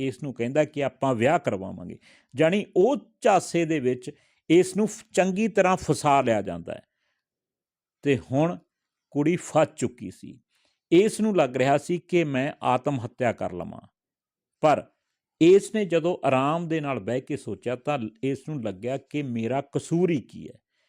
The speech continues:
ਮੈਨੂੰ ਇਹ ਗੱਲ ਜੋ ਆ ਉਹ ਅਫਸਰਾਂ ਤੱਕ ਕਰਨੀ ਚਾਹੀਦੀ ਹੈ, ਇਹ ਗੱਲ, ਇਸ ਮੁੱਦੇ ਨੂੰ ਉਠਾਉਣਾ ਚਾਹੀਦਾ ਹੈ। ਤਾਂ ਫਿਰ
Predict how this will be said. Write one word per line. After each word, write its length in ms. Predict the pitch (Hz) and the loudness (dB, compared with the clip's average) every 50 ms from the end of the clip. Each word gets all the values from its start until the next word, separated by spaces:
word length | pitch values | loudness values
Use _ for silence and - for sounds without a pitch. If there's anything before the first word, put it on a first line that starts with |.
| _ _ - | _ _ -4
ਮੈਨੂੰ 420 | 135 147 170 180 190 208 208 170 - | 0 0 2 2 2 2 0 0 4
ਇਹ 200 | 165 165 185 202 | 6 6 6 6
ਗੱਲ 320 | 196 165 151 143 151 156 - _ _ _ _ _ _ _ _ _ _ _ _ - | 6 4 2 2 2 -2 -6 _ _ _ _ _ _ _ _ _ _ _ _ -14
ਜੋ 240 | 117 - 139 151 160 | -6 0 2 4 6
ਆ 140 | 160 170 - - _ - | 6 6 4 2 _ 2
ਉਹ 400 | 160 160 170 170 151 - _ _ _ _ _ - | 4 4 4 2 0 -6 _ _ _ _ _ 0
ਅਫਸਰਾਂ 440 | 151 160 - - - - 175 190 185 | 0 0 0 0 -2 0 2 2 2
ਤੱਕ 240 | 147 - 156 - - | 2 0 -2 -2 -4
ਕਰਨੀ 360 | - - 127 110 110 110 98 | -2 -2 0 0 0 -4 -6
ਚਾਹੀਦੀ 420 | - - 95 95 107 104 110 127 | -6 -8 -10 -8 -8 -8 -4 -2
ਹੈ, 100 | 143 - - - | -2 -2 -2 -4
ਇਹ 200 | 135 143 160 165 | -2 -2 -2 0
ਗੱਲ, 260 | 135 127 113 113 110 110 117 _ _ - | 0 0 -2 -2 -2 -8 -12 _ _ -4
ਇਸ 240 | 147 147 139 - - | -2 -2 -2 -4 -6
ਮੁੱਦੇ 340 | 131 120 110 101 107 110 120 | -6 -6 -6 -4 -4 -4 -4
ਨੂੰ 120 | 139 165 - - | -4 -6 -4 -6
ਉਠਾਉਣਾ 400 | 165 - - 170 170 175 160 120 | -6 -2 0 0 2 2 2 0
ਚਾਹੀਦਾ 420 | - - - - - - - - - | 0 -4 -14 -14 -16 -18 -18 -20 -20
ਹੈ। 80 | _ _ _ _ _ _ _ _ _ _ - | _ _ _ _ _ _ _ _ _ _ 0
ਤਾਂ 120 | 185 190 | 0 0
ਫਿਰ 440 | 185 - - 175 175 190 214 226 | 0 2 4 6 6 6 6 4